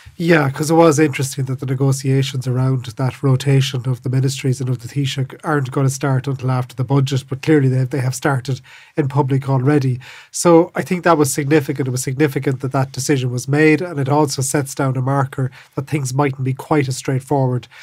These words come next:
uh, as people within Fianna Fáil and Fine Gael might have thought, uh,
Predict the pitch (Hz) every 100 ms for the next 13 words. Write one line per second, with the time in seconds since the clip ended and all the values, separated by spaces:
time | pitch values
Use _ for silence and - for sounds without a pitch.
0 | - - 139 135 165 147 123 - 170 175
1 | 143 139 156 135 147 139 139 139 131 127
2 | 139 139 139 135 131 131 139 131 - 160
3 | 135 123 - 147